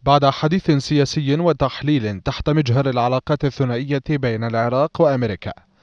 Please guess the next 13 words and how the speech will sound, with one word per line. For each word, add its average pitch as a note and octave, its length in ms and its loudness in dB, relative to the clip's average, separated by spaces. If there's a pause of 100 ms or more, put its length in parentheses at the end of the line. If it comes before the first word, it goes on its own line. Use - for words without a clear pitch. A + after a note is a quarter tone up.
(400)
يأتي F3 400 2
إعلان D#3 300 2
المكتب C#3 440 0
الإعلامي B2 440 0
لرئيس B2 420 -2
الوزراء B2 380 0
مصطفى B2 380 -4
الكاظمي F#2+ 500 -6
بتحديد C3 560 -6
موعد B2+ 400 0
الزيارة C3 560 -2 (400)
للولايات C3+ 560 0
المتحدة B2+ 680 -2